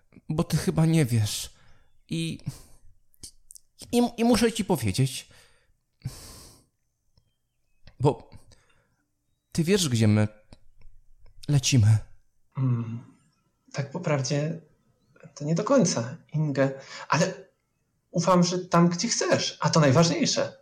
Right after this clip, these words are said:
Speaker 2: I Tobald się uśmiecha.
Speaker 1: Tak, tylko ja, ja, ja chcę do Jej mina spoważniała, spojrzała na ciebie z góry i widzisz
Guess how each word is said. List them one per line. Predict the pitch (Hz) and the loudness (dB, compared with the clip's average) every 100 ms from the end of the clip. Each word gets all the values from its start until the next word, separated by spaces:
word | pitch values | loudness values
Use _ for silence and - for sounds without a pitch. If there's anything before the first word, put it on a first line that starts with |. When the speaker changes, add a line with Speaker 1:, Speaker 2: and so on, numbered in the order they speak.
| _ - _ | _ -20 _
Speaker 2:
I | 131 | -6
Tobald | 107 - - | -4 -4 -6
się | - | -8
uśmiecha. | - 120 - _ _ _ _ _ _ - | -10 -12 -16 _ _ _ _ _ _ -8
Speaker 1:
Tak, | 175 147 - | -4 -4 -6
tylko | 147 143 165 151 147 | -12 -10 -4 -4 -2
ja, | 165 156 156 165 | -4 -4 -4 -4
ja, | 156 - - | -4 -6 -6
ja | 151 | -6
chcę | - - 143 | -6 -6 -2
do | 151 147 - _ _ _ _ _ _ _ _ - | -2 -2 -6 _ _ _ _ _ _ _ _ -4
Jej | 107 | 4
mina | 107 127 127 | 6 6 4
spoważniała, | - 110 104 95 98 95 95 120 156 - _ _ _ _ - | 0 0 2 4 4 4 2 0 -4 -8 _ _ _ _ -14
spojrzała | - - 113 110 113 107 | -10 0 4 6 6 6
na | 101 | 4
ciebie | - 110 98 98 - _ _ - | 0 -2 0 0 -2 _ _ -6
z | 107 | -4
góry | 110 117 151 | 2 4 4
i | 139 | 0
widzisz | 127 165 165 - - - _ | -4 -4 -4 -2 -4 -6 _